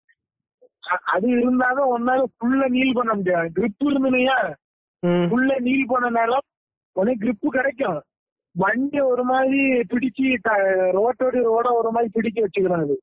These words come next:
Speaker 2: ஓ, சரி, சரி.
Speaker 1: இவனுக்கு அந்த காத்துலயே மிதக்கிற மாதிரி தான் போகணும். அதுக்காண்டி அவன் வந்து கிரிப் எல்லாம் வச்சிருக்க மாட்டான் அதுல. டயர் வந்து ஒட்டி பிடிக்கும்,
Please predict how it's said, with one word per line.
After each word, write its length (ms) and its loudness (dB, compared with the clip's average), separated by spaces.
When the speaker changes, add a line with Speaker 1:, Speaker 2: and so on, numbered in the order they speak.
Speaker 2:
ஓ, 240 0
சரி, 240 -2
சரி. 220 -2
Speaker 1:
இவனுக்கு 460 0
அந்த 200 -2
காத்துலயே 640 0
மிதக்கிற 400 0
மாதிரி 220 0
தான் 120 0
போகணும். 460 0
அதுக்காண்டி 480 0
அவன் 180 2
வந்து 180 -2
கிரிப் 280 -2
எல்லாம் 200 2
வச்சிருக்க 280 -2
மாட்டான் 280 0
அதுல. 320 -2
டயர் 300 0
வந்து 200 0
ஒட்டி 300 -2
பிடிக்கும், 400 -4